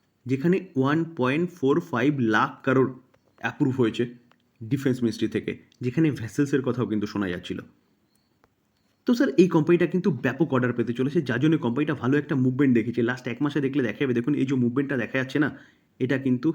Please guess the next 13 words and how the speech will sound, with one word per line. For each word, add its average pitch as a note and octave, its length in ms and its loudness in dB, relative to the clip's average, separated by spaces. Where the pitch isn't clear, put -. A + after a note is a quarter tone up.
হেভি C3 200 4
রিসেন্ট A#2 300 0
মুভমেন্ট। F2+ 320 -6
কারণটা C3 340 0
একটু E3 240 -2
আগে G#2 220 0
বললাম। - 200 -6
তো D#4 60 8
গভর্নমেন্ট G3+ 460 6
আত্মনির্ভরের D#3+ 640 6
কথা G#2+ 220 -2
বলছে, F#2 300 -8
ডিফেন্সে F#3+ 520 2